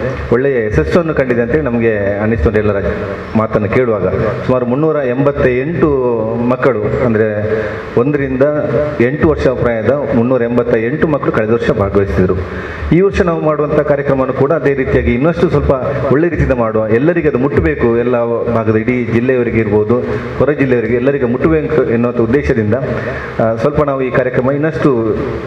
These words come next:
ಉತ್ತಮಪಡಿಸಲಿಕ್ಕಾಗಿ, ಆ, ನಾವು ಮಾಡ್ಕೊಂಡು ಬಂದಿದ್ದೇವೆ. ಹದಿನೆಂಟು ಎಂಟು ಎರಡು ಸಾವಿರದ ಇಪ್ಪತ್ನಾಲ್ಕು ಶನಿ, ರವಿವಾರ, ಅಂದರೆ ಬರುವ ರವಿವಾರದಂದು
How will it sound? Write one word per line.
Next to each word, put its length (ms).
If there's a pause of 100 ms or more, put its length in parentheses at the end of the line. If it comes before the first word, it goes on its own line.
ಉತ್ತಮಪಡಿಸಲಿಕ್ಕಾಗಿ, 920
ಆ, 600
ನಾವು 160
ಮಾಡ್ಕೊಂಡು 380
ಬಂದಿದ್ದೇವೆ. 340 (1120)
ಹದಿನೆಂಟು 360
ಎಂಟು 240
ಎರಡು 220
ಸಾವಿರದ 460
ಇಪ್ಪತ್ನಾಲ್ಕು 760
ಶನಿ, 160 (480)
ರವಿವಾರ, 360 (840)
ಅಂದರೆ 160
ಬರುವ 220 (220)
ರವಿವಾರದಂದು 640